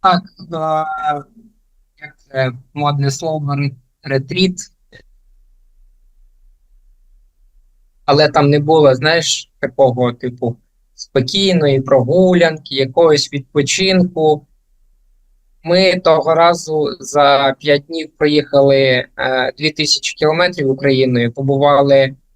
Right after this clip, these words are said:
е, на Говерлі, побували в декількох, е, містах України, поїздили по родичам. Е, і, ну, от двічі за день піднялись на Говерлу.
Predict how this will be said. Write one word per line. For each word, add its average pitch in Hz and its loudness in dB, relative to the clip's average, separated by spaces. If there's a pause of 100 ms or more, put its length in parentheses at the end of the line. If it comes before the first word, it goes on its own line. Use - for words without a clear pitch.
(200)
е, 120 -2
на 131 -4
Говерлі, 147 -2
побували 131 2
в 127 -10
декількох, 135 -2 (120)
е, 135 4
містах 165 0
України, 147 -2 (240)
поїздили 139 2
по 147 -2
родичам. 160 0 (1000)
Е, 143 0 (2750)
і, 165 -2
ну, 170 2
от 143 0
двічі 156 -2
за 135 -2
день 135 0
піднялись 127 -4
на 127 -6
Говерлу. 113 -4